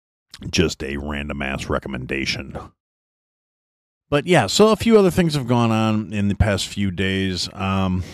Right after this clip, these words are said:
a couple of those social media TikTok people, there has been some, uh, blowback in terms of they've been getting kind of called out, be-, and, and I'm thinking of two particular individuals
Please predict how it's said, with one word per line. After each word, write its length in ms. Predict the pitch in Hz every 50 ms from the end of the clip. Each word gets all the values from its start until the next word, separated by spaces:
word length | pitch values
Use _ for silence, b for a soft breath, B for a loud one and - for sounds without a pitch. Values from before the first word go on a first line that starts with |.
| B B
a 920 | B _ _ _ _ _ _ _ _ _ _ _ _ _ _ _ _ _
couple 200 | - 131 107 123
of 40 | 120
those 220 | 120 113 107 101 -
social 600 | - - - 98 104 - - 127 117 101 120 117
media 280 | 110 110 110 110 104
TikTok 480 | - - 127 - - - 120 101 - -
people, 300 | 120 113 - 117 107 98 - _ _ _ _ _ _ _ _ _ _ _ _ _ _ _ _ -
there 160 | 139 147 156
has 240 | 143 156 175 170 151
been 320 | 139 143 170 175 170 165
some, 500 | 160 - - 175 160 156 156 156 156 131
uh, 220 | 104 135 139 139 131
blowback 840 | 131 147 151 151 151 139 139 131 131 131 _ - - - - - _ - - - _ _ _ _ _ - - - 65
in 260 | 64 107 117 113 113
terms 400 | 104 - 117 127 123 123 117 107
of 340 | 110 104 104 104 98 98 - - _ _ _ _ _ _ _ _ _ _ _ _ _ _ _ _ _ _ _ _ _ _ _ _ _ _ _ _
they've 520 | - 69 73 107 98 123 127 135 131 117
been 180 | - 147 139 135
getting 280 | 113 120 110 117 117 107
kind 180 | 104 107 110
of 120 | 110 104 -
called 320 | - - 95 95 95 85
out, 380 | 80 76 80 90 80 65 78 87
be-, 220 | 92 85 - -
and, 160 | 107 107 104
and 220 | 117 127 127 131 139
I'm 200 | 135 139 147 151
thinking 240 | - 196 190 180
of 120 | 156 127 -
two 120 | - 160
particular 540 | - - - - 131 123 - 123 107 104 104
individuals 840 | 98 98 95 85 95 87 82 90 90 87 85 80 78 - - -